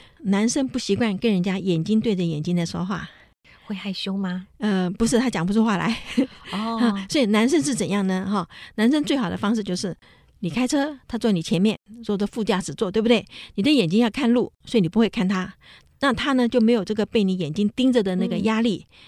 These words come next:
Speaker 1: 他就嘴巴比较会打开来讲话。
Speaker 2: 嗯。
Speaker 1: 因为一般男生，你说：“今天学校里怎样？”“还好。”“什么什么？”“不知道。”哈，他就不会跟你多讲。但是他如果眼，你的眼睛没有看他，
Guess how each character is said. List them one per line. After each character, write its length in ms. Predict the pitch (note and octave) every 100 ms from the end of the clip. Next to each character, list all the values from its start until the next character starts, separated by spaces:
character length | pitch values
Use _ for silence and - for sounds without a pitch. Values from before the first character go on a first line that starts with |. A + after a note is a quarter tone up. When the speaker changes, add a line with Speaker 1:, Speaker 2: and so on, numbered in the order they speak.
| _
Speaker 1:
他 120 | -
就 120 | A3+
嘴 120 | G#3 E3
巴 160 | F3+
比 80 | G3+
较 120 | F3
会 140 | F3+ G#3
打 160 | -
开 160 | D3 F#3+
来 80 | E3
讲 200 | - E3
话。 240 | G3 - - -
Speaker 2:
嗯。 180 | G#3 A#3+
Speaker 1:
因 100 | D4+
为 60 | A#3
一 60 | C#4+
般 180 | D4+ C#4+
男 180 | A3 A3
生， 240 | B3 A#3+ - _
你 100 | -
说 200 | E3 G#3+ A3+ _ _ _
：“今 120 | C#4
天 100 | D#4
学 100 | D4+
校 40 | C4
里 100 | A#3+
怎 140 | G3
样 300 | A3+ G#3+ F#3+ -
？”“还 180 | - E3+
好。 320 | F3+ C#3+ - - -
”“什 120 | -
么 80 | C4+
什 80 | D4+
么 140 | B3 - -
？”“不 60 |
知 140 | G3 F#3+
道。” 180 | F#3 F3+ _ _ _ -
哈， 200 | A3 F3
他 100 | E3+
就 100 | A3+
不 120 | A3 A#3
会 100 | G3+
跟 100 | G3+
你 80 | F3+
多 200 | G#3+ G#3
讲。 180 | F#3+ - - -
但 120 | D4
是 80 | D#4+
他 140 | D#4 D4+
如 120 | D4+
果 120 | B3
眼， 260 | G3+ F#3 F#3+
你 140 | G#3+
的 80 | A#3
眼 100 | B3
睛 120 | F3+
没 100 | G#3
有 80 | G#3+
看 200 | - G3+
他， 220 | G3+ F#3+